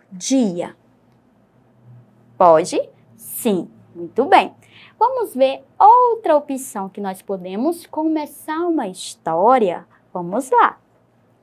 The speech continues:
Era uma vez. A nossa história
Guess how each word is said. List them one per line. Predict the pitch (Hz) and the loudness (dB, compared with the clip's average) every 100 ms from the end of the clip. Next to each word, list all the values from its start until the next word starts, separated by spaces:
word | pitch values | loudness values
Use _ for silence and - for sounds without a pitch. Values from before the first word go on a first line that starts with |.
| _ _ _ _ _ _ _ _ _ _ _ _ _ _ _ | _ _ _ _ _ _ _ _ _ _ _ _ _ _ _
Era | 220 208 190 185 208 339 - _ _ _ _ _ _ | 6 8 8 8 6 6 2 _ _ _ _ _ _
uma | 226 214 208 214 269 392 - _ _ _ _ - | -4 -2 0 2 4 2 -4 _ _ _ _ -16
vez. | 190 190 196 - - - - _ _ _ _ - | -6 0 0 0 -12 -14 -16 _ _ _ _ -12
A | 190 185 | -10 -10
nossa | 175 175 208 247 - | -10 -8 -8 -6 -10
história | - - 196 170 170 | -10 -12 -10 -10 -12